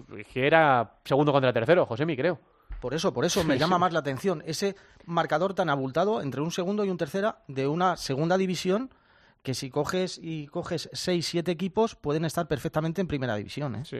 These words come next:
Speaker 1: sí, sí. Y fijaos cómo subió Córdoba el año pasado, de séptimo. Subió de séptimo, que, bueno, la idea del playoff es, es buenísima, ¿no? Porque al final mete a un montón de equipos en el ajo hasta el final. Y, y no por estar toda la temporada segundo o tercero, nada te garantiza,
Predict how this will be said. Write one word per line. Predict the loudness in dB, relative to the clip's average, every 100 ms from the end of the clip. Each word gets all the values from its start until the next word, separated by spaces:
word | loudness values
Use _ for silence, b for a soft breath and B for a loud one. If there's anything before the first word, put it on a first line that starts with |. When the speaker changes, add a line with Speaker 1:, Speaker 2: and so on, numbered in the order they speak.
| -12
Speaker 1:
sí, | -10 -10
sí. | -10 -14
Y | -14 -12
fijaos | -10 -6 -4
cómo | -2
subió | 0 2 2
Córdoba | 2 2
el | 2
año | 0
pasado, | 0 0 0
de | 2
séptimo. | 4 4 2 -2 -6 _ b b b b
Subió | b -4 2 4
de | 6
séptimo, | 4 0 -2 -4
que, | -4 -4 -6 -8 -6
bueno, | -4 -4
la | -2
idea | 2
del | 2 2
playoff | 2 0 0
es, | -4 -6
es | -8
buenísima, | -4 -4 -4 -6 -8
¿no? | -8
Porque | -8 -8
al |
final | -6 -4
mete | -2 2 2
a | 2
un | 0
montón | -4 -2 -2
de |
equipos | -4 -4 -4
en | -4
el | 0
ajo | 2 4
hasta | 2
el | 0
final. | -2 0 0 -2 b b b b -6
Y, | -4 -4 -6 -6 -4
y | 0
no | 2 6
por | 6 6 0
estar | -2 4 6 6 4
toda | 6
la | 6
temporada | 4 4 4 6
segundo | 4 2 2
o |
tercero, | 0 2 2 2
nada | 4 2
te | 2
garantiza, | 0 -2 -2 -2